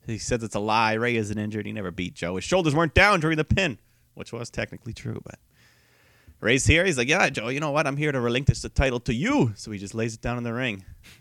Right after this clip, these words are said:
And then, yeah, he goes to leave, but Joe locks Rey in the Coquina Clutch and picks up his new U S title.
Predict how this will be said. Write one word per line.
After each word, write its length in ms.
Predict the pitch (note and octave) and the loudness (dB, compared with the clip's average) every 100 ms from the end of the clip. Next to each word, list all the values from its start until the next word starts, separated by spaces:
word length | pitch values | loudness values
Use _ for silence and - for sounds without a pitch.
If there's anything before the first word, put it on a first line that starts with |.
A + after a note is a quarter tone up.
| - | -20
And 140 | F2 F2 | -16 -14
then, 420 | E2+ E2 E2+ F2+ - - _ - | -12 -12 -14 -18 -20 -20 _ -14
yeah, 200 | G2 F2 | -10 -8
he 60 | E2+ | -8
goes 240 | F#2+ G2 | -8 -8
to 100 | G#2 | -6
leave, 300 | F#2+ D#3+ D#3+ | 0 2 2
but 100 | G#2+ | -2
Joe 180 | C3 A#2+ | -2 -2
locks 400 | A2+ A#2+ - - | 0 -2 -2 -4
Rey 200 | A#2+ C3 | -2 0
in 80 | A2 | -2
the 60 | |
Coquina 400 | - G#2+ B2+ A2 | -6 -8 -6 -6
Clutch 280 | - B2 - | -4 -6 -6
and 80 | - | -10
picks 200 | A2+ - | -10 -10
up 80 | G2+ | -12
his 120 | F#2+ | -10
new 100 | G#2 | -8
U 180 | G2 F#2 | -8 -8
S 80 | F#2+ | -10
title. 300 | - D2+ | -12 -12